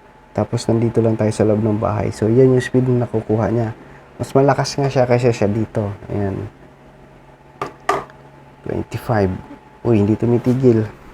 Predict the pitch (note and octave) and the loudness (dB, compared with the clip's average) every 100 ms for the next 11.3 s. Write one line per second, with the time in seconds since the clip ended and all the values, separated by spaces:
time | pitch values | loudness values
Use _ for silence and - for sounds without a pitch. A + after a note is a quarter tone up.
0 | - - - - - - - - - - | -20 -20 -20 -20 -20 -20 -20 -20 -20 -20
1 | - - - - - A#2 A#2 A#2 A2+ A2 | -20 -20 -20 -12 -2 0 2 2 2 -2
2 | G#2+ A#2+ A2+ A2 A#2+ A#2+ G#2 B2 C3 - | -2 0 2 2 0 4 2 2 -4 -16
3 | - - - - - - - - - - | -20 -20 -20 -20 -20 -20 -20 -20 -20 -20
4 | - - - B2 A#2+ A#2+ F#2 - C#3+ C3+ | -20 -14 -4 0 2 2 0 0 4 6
5 | C3+ D3 A#2+ A2+ - - - - - - | 4 0 0 -4 -12 -20 -20 -20 -20 -20
6 | - - - - - - - - - A2 | -20 -20 -20 -20 -20 -20 -20 -12 -6 -4
7 | C3 D#3 D3+ C#3+ C#3 G2+ C3+ D3 D3+ - | -2 2 4 4 2 2 2 2 0 -4
8 | - - - _ - - - - - - | -14 -18 -20 _ -20 -20 -20 -20 -20 -20
9 | - _ - - - - - - C3+ B2 | -20 _ -20 -20 -20 -20 -20 -12 -4 -2
10 | A2 G#2 A2+ A#2+ B2 B2 B2 A2+ A2 F#2+ | 0 0 0 2 2 2 2 0 0 0
11 | B2 A2 | 0 -2